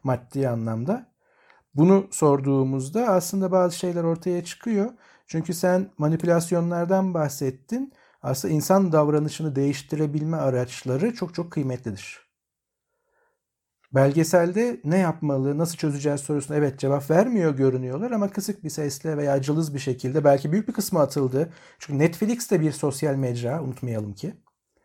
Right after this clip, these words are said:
Her ne kadar cüzi miktarlar ödüyor olsak bile göreli olarak. Bir etik kurulmalı, etik ilkeler belirlenmeli, yani normatif bir yapısı olmalı deniyor buradaki şeylerin. Peki bu etiği kim belirleyecek ve genel olarak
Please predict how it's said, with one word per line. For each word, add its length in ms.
Her 180
ne 100
kadar 280
cüzi 400
miktarlar 500
ödüyor 300
olsak 420
bile 120
göreli 460
olarak. 580
Bir 100
etik 340
kurulmalı, 500
etik 200
ilkeler 540
belirlenmeli, 720
yani 200
normatif 500
bir 100
yapısı 420
olmalı 480
deniyor 400
buradaki 540
şeylerin. 640
Peki 280
bu 120
etiği 360
kim 240
belirleyecek 840
ve 60
genel 240
olarak 240